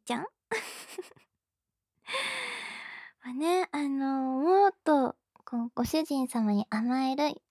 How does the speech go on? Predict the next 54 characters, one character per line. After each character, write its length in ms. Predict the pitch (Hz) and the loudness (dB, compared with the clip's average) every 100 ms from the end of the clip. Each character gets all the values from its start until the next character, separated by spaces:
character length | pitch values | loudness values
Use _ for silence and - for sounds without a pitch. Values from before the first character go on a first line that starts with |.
| - | -4
甘 300 | 233 247 254 | 0 2 2
え 60 | 262 | 0
る 120 | 262 | -2
と 120 | - | -6
か、 220 | - - - - - - _ | -8 -8 -8 -10 -12 -16 _
た 100 | 285 | 0
だ 140 | 240 | 0
た 100 | - | 2
だ 120 | 262 233 | 4 4
元 280 | 254 262 | 4 4
気 100 | 247 | 2
っ 40 | 240 | -4
て 140 | - | -4
だ 120 | 220 | -2
け 140 | 220 240 | 0 2
じ 80 | 214 | 2
ゃ 40 | |
な 120 | 208 | 0
く 60 | - | -2
て、 80 | 214 | -2
も 160 | 262 | 0
っ 20 | |
と 160 | 285 - | -2 -6
こ 320 | - 214 214 | -6 -2 -2
う、 60 | 208 - - - - _ _ 240 | -2 -8 -20 -20 -20 _ _ -2
ア 60 | |
イ 80 | 285 | 2
ド 140 | 294 320 | 4 2
ル 60 | |
っ 40 | 320 | 2
ぽ 200 | - 320 | 2 2
い 80 | 240 | 0
一 180 | - | 0
面 180 | 247 247 | 4 4
を 40 | 247 | 4
見 120 | 269 | 2
せ 120 | 277 | 0
た 160 | - 214 | -2 -2
り 240 | 202 226 _ _ _ - | -2 -4 _ _ _ -12
す 140 | - | -2
る 120 | 254 | 2
ん 80 | 240 | 2
だ 140 | 196 196 | 2 0
ろ 180 | 247 | 2
う 40 | 254 | 0
し、 480 | - - 214 202 - _ _ _ | -2 -4 0 0 -4 _ _ _
あ 100 | - | -8
き 200 | 226 - | -6 -4
ら 320 | 214 208 202 - _ _ _ - | -2 -2 -2 -8 _ _ _ -12
ち 120 | - | -12
ゃ 40 | |
ん 40 | 180 | -12
と 120 | - | -14
か、 280 | - - | -12 -10